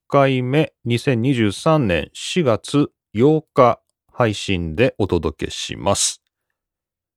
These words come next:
さて、最初の話題です。最初の話題は最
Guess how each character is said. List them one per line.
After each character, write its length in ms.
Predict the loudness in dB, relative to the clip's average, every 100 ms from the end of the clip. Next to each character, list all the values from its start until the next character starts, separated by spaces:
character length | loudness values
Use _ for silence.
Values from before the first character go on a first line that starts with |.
| _
さ 460 | -20 -16 -2 2 4
て、 120 | 2
最 320 | -2 2 2 2
初 340 | -4 0 2
の 260 | 4 4 6
話 160 | 6
題 420 | 6 6 6 2 2
で 160 | 2
す。 280 | 0 -6 -4
最 100 | 0
初 160 | 2 2
の 140 | 4
話 100 | 4
題 260 | 6 6 6
は 260 | 6 6 6
最 360 | 2 0 0